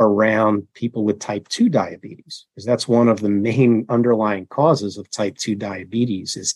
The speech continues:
insulin resistance. So whatever insulin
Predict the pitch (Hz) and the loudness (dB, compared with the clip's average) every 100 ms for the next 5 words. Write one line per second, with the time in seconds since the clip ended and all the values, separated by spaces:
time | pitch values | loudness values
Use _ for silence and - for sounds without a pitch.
0 | 120 117 117 - 110 101 92 90 95 98 | 2 4 4 2 0 -4 -4 -6 -4 -4
1 | - 92 - - - _ _ _ _ _ | -4 -6 -12 -14 -14 _ _ _ _ _
2 | _ _ - 107 113 139 143 127 120 143 | _ _ -4 2 4 6 6 6 6 4
3 | - 147 123 113 110 | 4 2 2 2 0